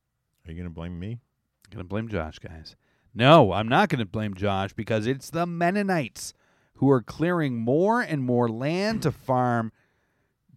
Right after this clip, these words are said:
Speaker 2: genetically modified soybeans. Mennonites in Mexico. Uh, in the nineteen twenties.
Speaker 1: Mexonites.
Speaker 2: Mexonites, <laughs> yeah. Yeah.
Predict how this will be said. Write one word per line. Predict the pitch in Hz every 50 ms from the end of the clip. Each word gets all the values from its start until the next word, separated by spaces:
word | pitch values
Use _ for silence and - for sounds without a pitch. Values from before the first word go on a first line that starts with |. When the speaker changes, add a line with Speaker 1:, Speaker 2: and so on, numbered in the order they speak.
| _ _ _ - - _ _ -
Speaker 2:
genetically | - 131 131 147 175 214 202 - 208 214 202
modified | 160 143 139 143 143 147 151 - - 165 147 143 139 131
soybeans. | - - - - 123 120 120 117 101 85 95 92 85 82 - - - _ _ _ _ _ _
Mennonites | 107 104 113 135 165 208 233 233 240 233 233 - - - - - _ -
in | 143 135 131 131
Mexico. | 135 139 139 - - 127 - - 98 82 - - _ _ _ _ _ _ _ _ _ _ _ _ _ _ _ _ _ _ _ _ _ _ _ -
Uh, | 107 101 95 95 95 95 101 -
in | - 135 127
the | 123 120
nineteen | 123 139 156 185 165 - - - 185 185 175 165 143
twenties. | - - - 165 165 175 196 220 240 247 - - - - -
Speaker 1:
Mexonites. | 87 85 92 101 - - - - 82 78 80 76 71 71 - _ - - - - -
Speaker 2:
Mexonites, | 113 135 143 139 - - 127 107 101 92 87 85 - -
<laughs> | -
yeah. | 135 156 139 - - - - - - - - - _ -
Yeah. | 185 214 180 123